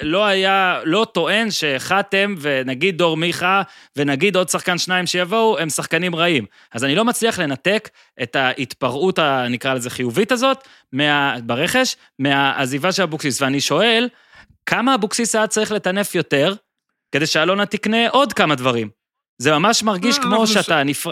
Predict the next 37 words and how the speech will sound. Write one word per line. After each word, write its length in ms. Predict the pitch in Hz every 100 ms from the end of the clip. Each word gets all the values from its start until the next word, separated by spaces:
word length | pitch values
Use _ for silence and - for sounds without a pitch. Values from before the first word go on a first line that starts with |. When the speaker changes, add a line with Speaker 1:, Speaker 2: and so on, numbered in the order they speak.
| -
Speaker 1:
שאתה, 200 | 135 -
Speaker 2:
לא 40 | 233
Speaker 1:
כמו 80 | 208
Speaker 2:
חושב 140 | 214
Speaker 1:
שאתה, 60 | 214
Speaker 2:
שיש 60 | 185
Speaker 1:
שנייה, 160 | 202
Speaker 2:
קשר. 100 | 165
Speaker 1:
כמו 120 | 139
שאתה 160 | 190 226
נפ-, 140 | 190 - 147 87 - _ -
כמו 140 | 185
שאתה 180 | 196 226
נפרד 540 | 165 - - 165 208 196
מ-, 280 | 214 196
ממישהו, 380 | 170 185 208 202
מישהי, 300 | 175 196 226
לא 100 | 175
משנה, 260 | 170 196 196
תבחרו 340 | 139 127 147
איזה 160 | 156 151
מין 180 | 160 160
שאתם 200 | - 139
רוצים, 300 | 131 214 226 - - -
ואז 220 | 139 180
אתה 280 | 190 185 170 147 - - -
כאילו 160 | 165 185
מצטלם 500 | 156 - 147 160 175
כזה 220 | 185 160
עם 100 | 151
בן 120 | 147
זוג 220 | 135 165
חדש, 440 | - 147 170 175 - - - -
או 120 | 139
בת 140 | 135
זוג 180 | 131 160
חדשה, 400 | 165 160 - 180